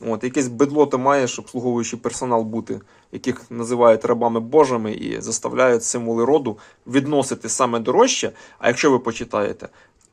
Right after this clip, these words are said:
е, Тору, то ви побачите, що маєте ще, е, там більше заповідей, умовно.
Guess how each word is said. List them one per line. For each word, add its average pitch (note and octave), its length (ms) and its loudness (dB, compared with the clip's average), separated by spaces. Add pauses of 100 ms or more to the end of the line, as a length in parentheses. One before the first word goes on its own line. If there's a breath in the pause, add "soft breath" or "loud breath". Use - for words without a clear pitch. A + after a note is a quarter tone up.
е, G#2 320 -4 (440)
Тору, G#3+ 360 6
то B2 140 -4
ви D3 100 2
побачите, A#2+ 540 4
що - 160 -12
маєте A2+ 360 -2
ще, - 260 -10 (200)
е, A2 160 -10
там A2 220 -4
більше C3 280 -4
заповідей, A2+ 600 -2
умовно. A2+ 380 -8